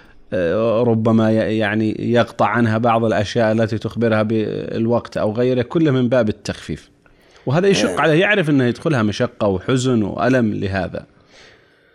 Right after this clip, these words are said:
Speaker 2: ما في شك، لكن مثل هذه الأمور تعالج بنصوص. يعني لو قال لها النبي عليه الصلاة والسلام قال كذا، أو، آه،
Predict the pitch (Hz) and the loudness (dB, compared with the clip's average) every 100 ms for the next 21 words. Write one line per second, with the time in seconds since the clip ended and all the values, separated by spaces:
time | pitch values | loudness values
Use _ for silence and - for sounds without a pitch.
0 | _ _ _ _ 190 226 214 147 139 127 | _ _ _ _ 0 4 4 4 0 2
1 | 170 202 240 220 185 160 143 143 143 160 | 2 4 2 4 4 4 4 4 4 2
2 | - 131 156 127 117 131 131 123 - 104 | 0 -2 2 2 0 0 0 0 -2 -6
3 | - - - 214 202 139 131 123 117 110 | -10 -16 -8 -2 2 2 2 0 2 0
4 | 120 113 117 113 107 104 117 110 - 110 | 0 0 0 0 -2 -2 -4 -8 -6 -4
5 | 110 110 113 104 120 110 113 123 120 110 | -4 -6 -8 -4 -2 -2 -2 -4 -4 -4
6 | 110 120 120 - - | -6 -8 -10 -10 -12